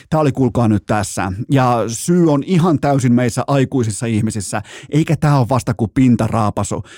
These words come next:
Mä oon jälleen kerran vastaanottanut mykistäviä viestejä alasarjatason tuomareilta, ja se jääkie-, ja se mikä on niinku yleinen ehkä sellainen lopputulema tai sellainen vähän niinku pitäkää tunkkinne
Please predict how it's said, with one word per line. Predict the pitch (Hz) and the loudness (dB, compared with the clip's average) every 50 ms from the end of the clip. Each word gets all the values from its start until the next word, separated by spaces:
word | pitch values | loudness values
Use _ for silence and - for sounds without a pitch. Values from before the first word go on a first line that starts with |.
| - - - | -10 -2 0
Mä | 147 | 2
oon | 139 143 | 2 2
jälleen | 165 202 214 208 190 175 147 | 2 2 0 0 0 0 0
kerran | - 160 151 151 131 110 | 0 0 0 0 0 0
vastaanottanut | 156 156 143 - 156 135 123 117 - 139 127 123 120 123 | 0 -2 -2 -2 0 0 0 0 0 0 2 2 4 4
mykistäviä | 131 165 175 - 214 185 - - 170 147 143 151 147 131 | 4 2 2 0 -2 -2 0 -2 -2 0 2 2 2 2
viestejä | 117 143 143 135 - - - 123 117 113 - | 2 2 0 0 0 0 0 0 0 0 0
alasarjatason | - 151 170 180 180 170 143 165 160 151 147 151 143 - 151 151 127 139 135 131 | 0 0 0 0 0 0 0 0 0 0 0 -2 -2 0 -2 0 2 2 0 2
tuomareilta, | - 147 147 143 135 135 135 120 123 127 127 110 - 127 120 - - - - - - - - - | 2 2 2 4 4 2 2 2 2 2 2 2 0 -2 -2 -2 -6 -14 -20 -20 -20 -20 -6 -4
ja | 147 | -2
se | 123 135 127 120 | 0 0 0 0
jääkie-, | 156 196 247 254 247 _ 202 156 - | 0 -2 -2 -4 -4 _ -6 -4 -2
ja | 156 147 | 0 0
se | 175 262 | 0 0
mikä | 311 - - 233 | -2 -2 0 0
on | 220 | 0
niinku | 185 147 165 156 - | 0 0 -2 -2 0
yleinen | 190 226 220 233 220 170 151 143 143 | 0 0 0 2 0 2 2 2 2
ehkä | 139 - 139 | 0 0 -2
sellainen | 110 131 135 131 127 127 147 | -2 0 2 2 2 2 2
lopputulema | 180 185 180 _ - 147 - - 147 135 143 135 120 117 107 | 2 0 -2 _ -6 -6 -4 -2 0 0 2 2 2 0 0
tai | - 127 123 117 | 0 -2 -2 0
sellainen | 117 135 123 127 127 123 123 120 113 107 - - - - - - - _ _ | 0 0 0 2 2 2 2 2 0 -2 -4 -12 -20 -20 -20 -20 -20 _ _
vähän | 165 196 269 233 | 0 2 2 2
niinku | 214 175 147 147 | 2 2 0 0
pitäkää | - 180 202 - 196 170 - 156 147 135 | -2 -2 -2 -2 -4 -2 -2 0 0 0
tunkkinne | - - 175 185 180 156 - 147 143 123 113 | 0 0 0 2 2 2 2 2 2 2 2